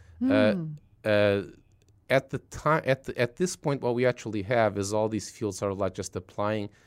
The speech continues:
Speaker 1: your off-the-shelf machine learning algorithms, which, you know, machine learning people often scoff at, but it's actually very good. You know, that already does a lot of useful stuff. But I think in a way, in the long run,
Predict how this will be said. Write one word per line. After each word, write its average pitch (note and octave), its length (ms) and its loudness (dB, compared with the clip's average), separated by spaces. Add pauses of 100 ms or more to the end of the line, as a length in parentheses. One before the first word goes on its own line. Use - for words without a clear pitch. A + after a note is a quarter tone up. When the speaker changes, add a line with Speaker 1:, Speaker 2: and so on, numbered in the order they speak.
(120)
Speaker 1:
your G2+ 240 0
off-the-shelf G2+ 560 -4
machine G2+ 320 -6
learning F#2+ 220 -2
algorithms, F#2 580 -2 (480)
which, G#2+ 400 -2
you A2+ 40 -2
know, G#2 140 -2
machine G#2 320 -2
learning A2+ 220 -2 (160)
people G#2 300 -4
often G2+ 260 0
scoff - 360 -2
at, B2 120 -4
but A#2+ 100 2
it's A#2+ 160 -2
actually A#2+ 300 -2
very B2 220 0
good. G#2+ 280 0
You G#2 80 -6
know, G#2+ 140 0
that A2+ 180 4
already A2 300 2
does G#2 180 0
a G#2 60 -2
lot G2+ 160 2
of F#2+ 80 -2
useful G2 260 -6
stuff. - 380 0 (560)
But G#2+ 140 4
I A#2 80 6
think A#2 280 -4
in A#2+ 120 0
a G#2+ 80 0
way, A2 400 4
in G#2+ 180 -4
the G#2+ 100 0
long G#2 280 0
run, G#2 360 2